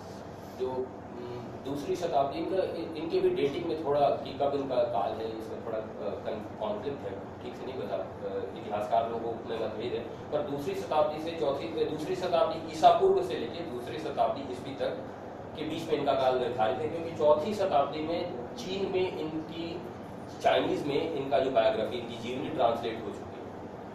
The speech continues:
एक मैन्युस्क्रिप्ट मिला चाइनीज में, तो इसका मतलब वो चौथी शताब्दी में जिसकी जीवनी अनुवादित हो जाए, उसका काल उससे बाद में ही आता है। पर फिर एक, अ, कॉन्फ्लिक्ट आता है, एक विडंबना आती है कि नागार्जुन के बहुत सारे तंत्र ग्रंथ,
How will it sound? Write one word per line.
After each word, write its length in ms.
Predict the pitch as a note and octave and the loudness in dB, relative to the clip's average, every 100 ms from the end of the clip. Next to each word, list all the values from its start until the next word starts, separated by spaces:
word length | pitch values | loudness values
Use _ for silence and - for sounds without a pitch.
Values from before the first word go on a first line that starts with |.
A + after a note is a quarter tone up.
| - - - | -12 -10 -8
एक 100 | - | -6
मैन्युस्क्रिप्ट 520 | G#2 G#2 G2 F#2 - G#2 | -4 -4 -6 -8 -8 -4
मिला 140 | - | -2
चाइनीज 560 | - - - - - - | -2 -2 -4 -6 -8 -10
में, 120 | - | -6
तो 220 | D3+ D3+ | -4 -4
इसका 220 | - D#3+ D#3+ | -2 0 2
मतलब 240 | D#3+ D#3+ | 0 0
वो 60 | D3+ | 0
चौथी 220 | C3 - | 0 0
शताब्दी 400 | - C3+ C3+ C#3+ | 2 2 2 0
में 140 | C3+ | -2
जिसकी 200 | B2+ B2+ | -2 -6
जीवनी 500 | G#2+ G#2+ D3 D3 - - - - | -6 -4 -2 -2 -4 -8 -8 -4
अनुवादित 440 | G#3 - C#3+ D3+ | -2 0 0 -2
हो 80 | D#3+ | -2
जाए, 120 | E3 | -2
उसका 260 | D#3+ - E3+ | -2 0 0
काल 220 | - D#3+ | 2 2
उससे 200 | - - - - - - | 0 -2 -4 -6 -8 0
बाद 220 | G2+ G#2 | 2 2
में 120 | G2 | -2
ही 60 | F#2 | -6
आता 140 | - | -8
है। 160 | - - - - - - - - - - - - - - - - - - - - - | -8 -10 -12 -12 -12 -12 -12 -12 -12 -12 -12 -12 -12 -12 -12 -12 -12 -12 -12 -12 0
पर 80 | F3 | 2
फिर 140 | F3 G3+ - - - | 4 4 2 -2 0
एक, 280 | E3+ - E3 | 0 2 0
अ, 640 | - D3 D3 D3 C#3+ C#3+ | 0 -2 -2 0 -2 0
कॉन्फ्लिक्ट 400 | C#3 C3+ D#3 D#3 | -2 -2 -2 2
आता 200 | C#3 C#3 | 2 4
है, 80 | C3 | 2
एक 80 | C3 B2 - - - - - - - | 0 -4 -6 -8 -8 -8 -8 -8 -6
विडंबना 380 | A#2 A#2+ C#3+ | -4 0 4
आती 200 | C#3+ C#3+ | 4 4
है 60 | C#3 | -2
कि 340 | C#3+ C#3+ C#3 | -2 -2 0
नागार्जुन 420 | D#3 C#3 C3 D3+ D3 | 2 4 4 0 -2
के 60 | |
बहुत 180 | C3+ C3+ | -2 0
सारे 140 | D3 | -2
तंत्र 360 | B2+ D3 - - | 2 2 2 -2
ग्रंथ, 220 | - - | -4 -8